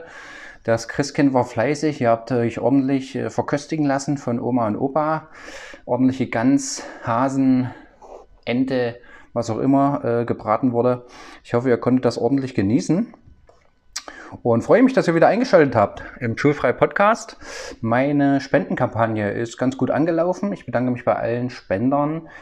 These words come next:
die bis jetzt, ähm, ja, mich unterstützen mit einem Geldbetrag X. Vielen, vielen Dank dafür. Ihr könnt das aber natürlich weiterhin tun. So eine Podcast, äh, Produktion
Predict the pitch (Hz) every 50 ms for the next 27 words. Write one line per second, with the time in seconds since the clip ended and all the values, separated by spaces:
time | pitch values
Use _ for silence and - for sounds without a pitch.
0 | - - - - 107 104 104 107 107 104 98 95 101 95 - - - - 98 117
1 | 120 - - - - - - - - - - 104 101 98 98 95 95 95 92 90
2 | 90 87 87 85 85 87 87 87 - - _ _ - - _ _ _ _ _ _
3 | _ _ - - 82 80 - - _ - 98 90 - - 95 90 90 - - 165
4 | 170 - - 196 196 214 208 - - - - - 123 123 123 - 110 107 107 107
5 | 107 104 101 98 98 95 95 95 98 - - 107 113 - 107 - - - 90 -
6 | - 175 170 - - - - - - - - - - - - 180 185 151 - 139
7 | 127 113 117 107 107 98 113 131 147 - - 170 165 165 165 165 - - - -
8 | 117 113 - - 160 185 - - 113 135 127 120 113 - 123 101 98 92 90 98
9 | 127 131 147 120 117 107 98 - - 143 156 175 175 175 135 120 110 107 107 101
10 | 98 95 95 95 - - - - - - 143 135 135 131 131 - - - - 135
11 | 123 117 113 113 113 107 - - 113 110 104 - - - 107 107 113 123 123 127
12 | 123 127